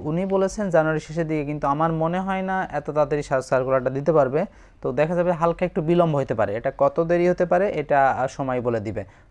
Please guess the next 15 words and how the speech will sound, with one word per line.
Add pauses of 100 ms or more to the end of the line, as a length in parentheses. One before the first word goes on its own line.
তবে
আমার
এই
সপ্তাহ,
এই
মাসে
দিচ্ছে
এমনটা
না,
তবে
দেখা
যাবে
যে,
এ, (760)
দেড়,